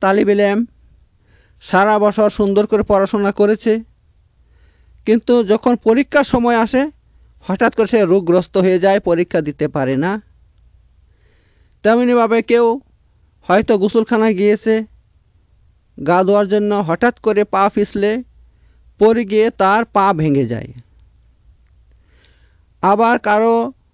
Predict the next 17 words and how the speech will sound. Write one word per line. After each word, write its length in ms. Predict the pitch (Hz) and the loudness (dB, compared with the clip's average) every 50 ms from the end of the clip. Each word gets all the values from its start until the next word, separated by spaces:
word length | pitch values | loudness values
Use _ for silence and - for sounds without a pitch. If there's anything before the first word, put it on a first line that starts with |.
| _ _ _ _ _ _ _ _ _ _ _ _ _ | _ _ _ _ _ _ _ _ _ _ _ _ _
মেডিকেল 560 | - 170 190 196 208 226 - 240 226 220 208 202 | -2 -2 0 0 -2 -2 0 0 0 2 0 0
রিপোর্টের 480 | 190 214 202 - 214 214 - 226 220 | 0 -2 0 0 -2 0 0 0 0
মধ্যে 300 | 220 220 220 180 190 220 | 0 0 -2 -2 -2 -4
হঠাৎ 380 | 208 160 170 175 - 247 254 - | -2 -2 -2 -2 -2 -2 0 0
করে 200 | - 233 226 233 | 0 0 0 0
ক্যান্সারের 640 | - - 196 196 196 190 - 220 202 208 214 202 | -2 -2 -2 -2 -2 -2 -2 -2 0 0 -2 -2
রোগ 320 | 165 175 185 196 208 170 139 | 0 0 0 0 -2 -2 -2
ধরা 240 | 151 151 147 147 | 0 0 0 0
পড়ে। 300 | 139 - 131 117 113 113 135 139 127 - _ _ _ _ _ _ _ _ _ _ _ _ _ _ _ _ _ _ _ _ _ _ _ _ _ _ _ _ _ _ _ - _ _ _ _ _ _ _ _ _ - | -2 -4 -6 -6 -6 -8 -10 -16 -20 -20 _ _ _ _ _ _ _ _ _ _ _ _ _ _ _ _ _ _ _ _ _ _ _ _ _ _ _ _ _ _ _ -20 _ _ _ _ _ _ _ _ _ -4
আবার 280 | 160 185 196 226 240 | -2 0 0 0 0
কখনো 320 | 233 226 220 - 247 233 220 | 0 -2 -2 0 0 0 0
দেখা 300 | 196 214 220 - 233 220 | 0 0 0 0 0 2
যায় 340 | 214 208 202 202 202 208 - _ _ _ _ _ _ _ | 2 2 2 2 0 -2 -6 _ _ _ _ _ _ _
অতিবৃষ্টি 920 | 180 190 220 - - 247 220 185 202 226 233 - - - - 226 220 226 220 - _ _ _ _ _ _ _ _ _ _ _ _ _ | -2 -2 -2 0 -2 -2 -2 0 0 0 0 0 -2 -4 -2 -2 -2 -2 -4 -8 _ _ _ _ _ _ _ _ _ _ _ _ _
অথবা 400 | - 170 - - 240 202 220 208 | -8 -6 -2 -2 0 2 2 0
ভূমিকম্প 880 | 175 160 175 190 202 220 220 - 220 214 208 - - 220 214 214 214 208 - - _ _ _ | 0 0 -2 0 0 -2 0 0 -2 -2 -2 -2 0 0 2 2 0 -2 -4 -10 _ _ _
কারণে 520 | - 190 190 202 208 208 202 208 208 226 | -2 0 0 0 0 0 0 -2 -2 -4